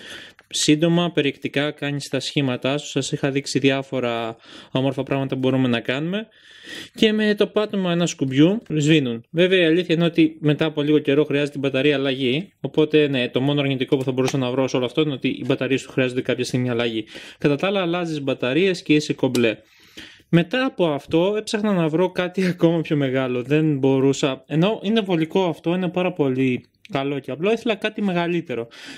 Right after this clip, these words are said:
Έτσι, πέρασα στο επόμενο μοντέλο, στο δωδεκάρι, το οποίο ήρθε από Gearbest το συγκεκριμένο, υπάρχει και στο eBay, αλλά στο Gearbest το βρήκα λίγο πιο φθηνά.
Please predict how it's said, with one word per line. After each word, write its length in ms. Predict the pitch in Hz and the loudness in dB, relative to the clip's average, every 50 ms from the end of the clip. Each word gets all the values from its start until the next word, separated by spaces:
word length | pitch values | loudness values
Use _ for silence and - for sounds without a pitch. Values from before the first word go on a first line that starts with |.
| - - | -8 0
Έτσι, 420 | - 233 254 247 - 220 240 277 285 - - - - - - | 2 2 2 2 0 0 0 0 -2 -8 -16 -16 -14 -4 0
πέρασα 600 | 185 202 220 208 180 - - 175 214 277 - - _ _ _ _ _ _ _ _ _ _ _ _ - - _ | 0 0 2 0 -2 -2 -4 -6 -6 -6 -10 -18 _ _ _ _ _ _ _ _ _ _ _ _ -20 -20 _
στο 200 | - - - 160 | -20 -8 -4 -4
επόμενο 440 | 156 156 190 202 214 208 196 180 156 | -4 -2 -2 -2 0 2 2 2 4
μοντέλο, 600 | 143 139 139 135 143 139 143 151 165 196 233 226 | 4 2 4 4 4 4 6 4 4 2 2 -2
στο 220 | - - - - 160 | -6 -8 0 2 4
δωδεκάρι, 720 | 151 147 143 143 139 - 151 170 165 139 127 139 180 202 - - - - - - - - - _ - | 4 4 2 -2 -2 0 0 0 0 0 0 -2 -4 -4 -6 -18 -20 -20 -20 -20 -20 -20 -20 _ 2
το 100 | - 160 | 2 2
οποίο 340 | 160 - 208 214 214 202 | 2 4 2 2 4 4
ήρθε 400 | 196 202 190 190 - 208 196 190 | 4 2 2 0 0 2 2 4
από 840 | 180 165 160 - - 151 151 147 147 147 143 143 139 135 131 131 131 131 | 2 0 -2 0 2 4 4 4 4 4 4 4 4 4 2 2 0 2
Gearbest 360 | - 175 170 156 135 127 139 - - | 2 2 2 2 0 -2 -6 -6 -4
το 80 | 139 | -8
συγκεκριμένο, 640 | 127 135 127 139 - - 131 123 127 123 123 143 170 | -6 -6 -6 -8 -4 -2 0 0 0 0 0 0 0
υπάρχει 280 | 180 165 185 180 175 - | 0 0 -2 -4 -6 -6
και 100 | - 220 | -4 -4
στο 220 | 208 - - 160 143 131 | -4 0 2 2 2 2
eBay, 320 | 120 120 131 127 143 170 180 | 2 2 2 2 2 2 0
αλλά 260 | 185 180 180 175 165 - | -2 -4 -4 -6 -6 -8
στο 180 | - - 156 143 | -4 -4 -4 0
Gearbest 240 | 170 202 208 220 214 - | 0 0 0 0 -6 -4
το 80 | - 175 | -2 -2
βρήκα 240 | 180 202 202 208 | -2 0 0 0
λίγο 200 | 196 202 208 208 | 0 0 0 -2
πιο 200 | 208 - - 202 | -2 -2 -2 -2
φθηνά. 440 | 196 - 196 185 185 170 131 113 123 | 0 2 2 4 4 2 2 -2 -6